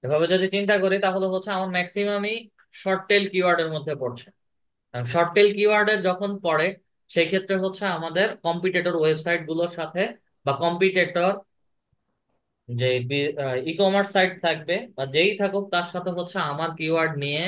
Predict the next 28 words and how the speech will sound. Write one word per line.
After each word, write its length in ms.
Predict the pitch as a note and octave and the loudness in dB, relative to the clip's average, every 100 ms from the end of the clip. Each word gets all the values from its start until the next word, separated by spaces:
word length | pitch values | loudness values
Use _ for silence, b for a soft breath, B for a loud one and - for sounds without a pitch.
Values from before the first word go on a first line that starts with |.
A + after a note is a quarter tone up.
| - - | -6 -8
আমার 280 | C#3 D3+ D#3 D#3+ _ | -6 -6 -6 -12 _
প্রজেক্ট 400 | - D3 D#3+ D#3+ | -2 2 2 -2
নিয়ে 200 | D3+ D3 | -4 -4
কাজ 200 | C#3+ C3+ - | -2 -4 -4
করতে 280 | D3 B2+ C#3 | -8 -4 -2
গেলে 220 | C3+ C#3 F#3 - _ _ _ | 0 2 0 -2 _ _ _
হিমশিম 320 | C3 C3 C3+ C3 | -6 -2 -2 -2
খেতে 220 | B2 C3+ A#2 | -2 -4 -4
হবে। 180 | G2+ G#2 | -6 -2
যার 220 | D#3+ F3 | 0 0
কারণে 340 | E3 E3 E3+ C4 - _ _ _ | 0 -2 0 -2 -4 _ _ _
আমরা 320 | C3+ C#3 E3 | -2 2 2
ভালো 320 | D3+ D3+ D#3 E3 D#3 | 0 0 0 0 -4
খারাপ 340 | - C#3+ F3 F3 _ _ | -6 -4 -2 -4 _ _
দুইটা 340 | C#3 C#3+ E3 E3 E3 | -6 -4 -2 -2 -4
কিওয়ার্ডকেই 800 | D3 C#3+ D3+ D3+ D3+ - D3+ D3 | -6 -2 0 0 -2 -2 -2 -2
হচ্ছে 220 | D3 C#3 E3 B2 | -4 -6 -6 -2
মিক্স 320 | B2+ C#3 - _ | -2 -2 -8 _
করে 240 | D#3 E3 A3+ - D#3+ _ _ | -2 0 -2 -6 -16 _ _
বায়ারকে 520 | C3 C3 C#3 C3+ - C#3 | -2 2 2 0 -2 -6
দেই, 260 | B2 A2+ G2 - _ _ _ | -2 -4 -4 -12 _ _ _
যেন 160 | C3 B2+ D3+ | -6 -6 -6
তার 280 | D3+ B2 C3 E3 - _ _ | -4 -2 -2 -4 -12 _ _
ওয়েবসাইটটা 560 | B2 B2+ B2 B2+ A#2+ C#3 | -2 -2 -4 -6 -4 -6
সুন্দর 380 | - C#3+ C3+ B2 A#2+ | -6 -4 -2 -2 -2
করে 200 | A#2+ F3 A#3+ _ _ _ _ _ _ | -4 -4 -6 _ _ _ _ _ _
র‍্যাঙ্ক 300 | - B2 B2 A#2+ | -4 0 0 0
করাতে 320 | B2 A#2+ B2 | -2 -2 -2